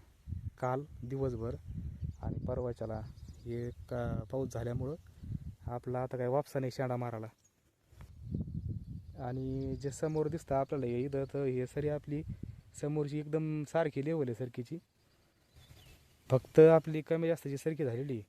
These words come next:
तर ती आपली फक्त ह्या कोपऱ्याला झालेली आहे, इथं एवढ्या जागेत. तर याच्यामध्ये आपल्याला याचा जे शेंडा आहे आपल्याला, याचा शेंडा आपल्याला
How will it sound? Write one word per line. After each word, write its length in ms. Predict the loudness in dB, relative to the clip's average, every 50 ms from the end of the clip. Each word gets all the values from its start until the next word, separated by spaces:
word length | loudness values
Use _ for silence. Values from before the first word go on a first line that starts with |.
| _ _ _ _ _ _ _ _ _ _ _ _
तर 60 | -12 -6 0
ती 60 | 0
आपली 280 | 0 0 0 -4 -6 -8 -8
फक्त 300 | -8 -10 -10 -6 -2 -2
ह्या 500 | 0 0 2 0 0 2 2 0 0 -2
कोपऱ्याला 440 | -2 0 0 0 2 0 -2 -2 -2
झालेली 280 | -4 -4 -6 -6 -6
आहे, 1120 | -8 -12 _ _ _ _ _ _ _ _ _ _ _ _ -20 -20 -20 -20 -18 -4 2 6 6
इथं 100 | 6 8
एवढ्या 300 | 6 6 4 4 2 0
जागेत. 180 | -4 -6 -10 -12 _ -20 _ -20 -20 -20 _ -20 -20 -20 -20 -20 -20 -20 -4 4 10
तर 140 | 10 12 12
याच्यामध्ये 560 | 12 12 10 10 8 6 4 4 2 2 0
आपल्याला 400 | 0 0 -2 -4 -4 -2 -2 -4 -4 -8 _ -10 -8 -6 -6 -4 -4 -4 -4 -2 -2
याचा 280 | 0 0 2 2 2 0
जे 120 | 0 0
शेंडा 260 | -2 0 0 2 2
आहे 60 | 2
आपल्याला, 320 | 2 0 -2 -2 -2 -2 -2
याचा 140 | -2 -4 -4
शेंडा 240 | -4 -2 0 0 0
आपल्याला 280 | 0 0 -2 -2 -2